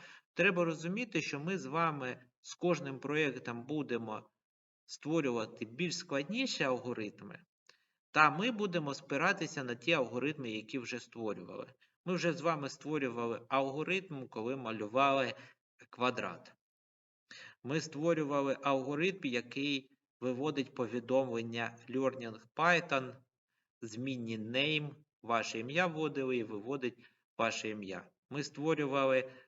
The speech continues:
е, зараз ви створили проєкт, який розраховує оцей вираз.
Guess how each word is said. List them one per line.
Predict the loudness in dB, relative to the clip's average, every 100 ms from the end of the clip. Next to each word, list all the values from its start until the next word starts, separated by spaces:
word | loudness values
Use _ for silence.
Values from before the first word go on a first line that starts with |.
| _ -6
е, | 0 0
зараз | 2 4 4 2 0
ви | -6
створили | -2 0 2 0 -2
проєкт, | -2 0 0 -2
який | -8 -4 -4
розраховує | -4 -4 -8 -4 -4 -4 -6 -8 -12 _ _ _ -10
оцей | -6 -2 -2
вираз. | 0 0 2 0 -4